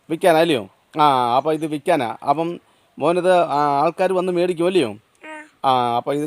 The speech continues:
Speaker 1: കറ്റ-, കറ്റാർ വാഴ, ആ, പിന്നെ ആൾക്കാർ വന്ന് വാങ്ങിക്കുന്നുണ്ട്. അപ്പോൾ അതിന് വേണ്ടിയാണ് ആദിദേവ ഇത് നട്ട് വളർത്തുന്നതാണ് പറയുന്നത്. അതുപോലെ തന്നെ ഈ സർപ്പപ്പോള,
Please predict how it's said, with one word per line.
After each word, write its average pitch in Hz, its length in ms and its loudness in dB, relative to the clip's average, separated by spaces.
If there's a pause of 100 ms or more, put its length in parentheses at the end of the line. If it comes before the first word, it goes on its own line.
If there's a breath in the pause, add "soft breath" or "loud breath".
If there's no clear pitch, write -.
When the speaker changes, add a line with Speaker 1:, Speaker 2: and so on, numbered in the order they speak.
Speaker 1:
കറ്റ-, 117 260 -10
കറ്റാർ 151 260 -2
വാഴ, 139 280 0 (540 soft breath)
ആ, 123 100 2 (360)
പിന്നെ 123 260 -6
ആൾക്കാർ 143 420 -2
വന്ന് 139 140 -4
വാങ്ങിക്കുന്നുണ്ട്. 127 680 -4 (320)
അപ്പോൾ 123 160 -2
അതിന് 135 180 -2
വേണ്ടിയാണ് 143 460 -4
ആദിദേവ 131 400 -4
ഇത് 123 100 -6
നട്ട് 123 160 -8
വളർത്തുന്നതാണ് 131 480 -6
പറയുന്നത്. 117 380 -8 (500 soft breath)
അതുപോലെ 170 280 4
തന്നെ 180 200 0 (320)
ഈ 156 200 -4
സർപ്പപ്പോള, 147 720 -2